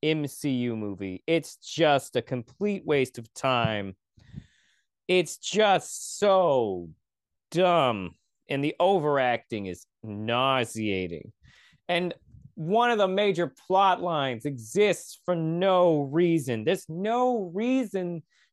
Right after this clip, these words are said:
for that movie to be two hours long. <sighs> I mean, unless they wanted to put some real character development in it. <sighs> Ant-Man and the Wasp is the straight, it feels like a straight-to-video sequel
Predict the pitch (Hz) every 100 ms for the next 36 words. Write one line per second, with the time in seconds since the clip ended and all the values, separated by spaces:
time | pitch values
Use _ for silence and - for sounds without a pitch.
0 | _ 165 190 196 208 190 170 185 - 220
1 | 214 208 202 185 180 196 208 196 156 104
2 | - _ _ _ _ _ _ _ _ _
3 | _ _ _ _ _ - - - - -
4 | - 190 214 202 220 220 220 202 175 -
5 | 196 208 180 - 208 226 - 151 156 147
6 | 143 151 139 170 - - _ _ _ _
7 | _ _ _ _ _ _ _ _ - 143
8 | 147 131 117 107 92 - - - _ _
9 | _ 151 170 147 131 123 127 120 113 -
10 | _ _ _ _ _ _ _ _ 160 143
11 | 175 175 - - 214 233 - 214 - 277
12 | 277 240 185 - - 196 220 240 - -
13 | 190 151 190 190 180 175 156 - 170 165
14 | - 143 117 -